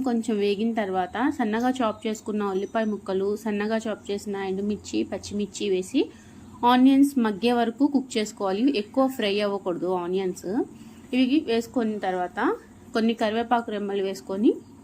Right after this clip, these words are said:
కలుపుకొని సన్నగా చాప్ చేసుకున్న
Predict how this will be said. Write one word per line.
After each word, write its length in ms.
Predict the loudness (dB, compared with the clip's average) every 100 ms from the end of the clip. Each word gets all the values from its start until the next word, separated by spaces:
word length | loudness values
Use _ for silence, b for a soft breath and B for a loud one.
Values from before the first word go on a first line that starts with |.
| -20 -18 -18 -18 -18 -18 -18 -18 -18 -18 -2
కలుపుకొని 540 | 0 0 -2 -4 2 2 0 -2 2
సన్నగా 320 | 2 4 2 2
చాప్ 200 | 0 -2
చేసుకున్న 380 | -6 -4 -4